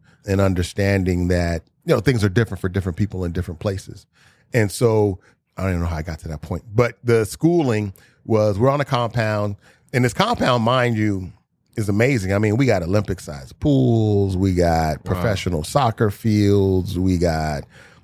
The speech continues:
Speaker 1: professional baseball fields. Some are not all, not all of them are professional. Uh, but we, I mean, it's just a beautiful campus.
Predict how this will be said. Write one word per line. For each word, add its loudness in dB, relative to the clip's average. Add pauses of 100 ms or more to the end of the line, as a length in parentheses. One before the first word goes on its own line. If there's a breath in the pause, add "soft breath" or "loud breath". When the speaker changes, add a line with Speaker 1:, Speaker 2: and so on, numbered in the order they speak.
(140)
Speaker 1:
professional -4
baseball 0
fields. 0
Some 0
are -4
not -4
all, -6
not 4
all 4
of 0
them -4
are -8
professional. -10 (320 soft breath)
Uh, 0
but 0 (260)
we, -4
I -2
mean, 4
it's 0
just 0
a -2
beautiful 0
campus. -6